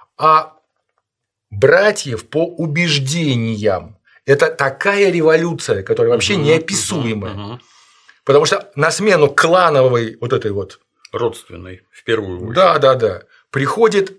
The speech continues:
Speaker 1: «нет ни Эллина, ни Иудея». Прозвучит довольно скоро. Итак, значит, формирование субобщества, гибель идеи всеобщего храма, а вот путь такого индивидуального спасения,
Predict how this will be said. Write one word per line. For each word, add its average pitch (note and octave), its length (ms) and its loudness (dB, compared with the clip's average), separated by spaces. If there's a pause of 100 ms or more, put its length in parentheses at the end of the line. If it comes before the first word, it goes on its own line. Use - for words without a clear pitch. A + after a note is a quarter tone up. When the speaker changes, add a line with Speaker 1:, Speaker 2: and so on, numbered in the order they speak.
(120)
Speaker 1:
«нет F3 480 2
ни C3+ 400 -4
Эллина, A3+ 640 4
ни G3+ 220 0
Иудея». G3 680 -4
Прозвучит D3+ 640 -4
довольно E3 400 2
скоро. A#2+ 440 -8 (600)
Итак, F#3+ 480 2
значит, C3+ 400 0
формирование D#3+ 960 2 (480)
субобщества, E3 760 -4 (180)
гибель D#3 760 -2
идеи D3+ 800 -4 (360)
всеобщего C#3+ 540 2
храма, A#2 540 2
а B2 100 2
вот B2 200 -2
путь C#3+ 180 -8
такого A#2 340 0
индивидуального A#2 560 0
спасения, B2 680 -4